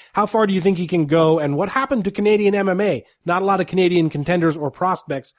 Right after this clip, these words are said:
running around. Please discourse." So clearly, Ben, this is on the, uh, Fox Sports One preliminary card from U F C two twenty-three.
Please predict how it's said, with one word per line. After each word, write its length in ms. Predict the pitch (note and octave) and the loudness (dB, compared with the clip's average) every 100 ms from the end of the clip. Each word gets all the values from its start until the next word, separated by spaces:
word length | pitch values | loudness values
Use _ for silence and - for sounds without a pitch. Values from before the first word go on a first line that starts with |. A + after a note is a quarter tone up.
| _ | _
running 300 | D3+ D#3 D3+ | -2 0 0
around. 420 | C#3 D#3 C3+ A2+ | 0 0 -2 -6
Please 300 | - E3 D3 | -6 -4 -4
discourse." 580 | C3 E3 - A#2 F#2+ - _ _ _ | -4 -4 -4 -10 -10 -18 _ _ _
So 140 | E3 | -8
clearly, 360 | F3+ F#3+ F3 D#3+ | 0 2 2 2
Ben, 260 | E3 D#3+ | 2 2
this 140 | D#3 D#3+ | 0 -2
is 120 | D3+ | -2
on 120 | D3+ | -2
the, 240 | C#3+ C#3 - _ - | -2 -4 -8 _ -6
uh, 180 | D3 C#3 | -4 0
Fox 300 | G#3 G3+ - | 0 -2 -4
Sports 280 | G3 F#3 | -4 -4
One 220 | F3+ F#3 E3 | -2 -2 0
preliminary 500 | E3 E3+ F3 E3 D#3 | 0 0 2 2 0
card 320 | E3+ E3+ D#3+ | 0 0 0
from 140 | D3+ | 0
U 120 | D#3 | 0
F 40 | D3+ | 0
C 160 | D#3+ | -4
two 160 | D3+ E3 | -4 -4
twenty-three. 640 | D#3 D3+ C#3 D#3 D3+ C#3+ | -2 -2 -2 -2 -2 -2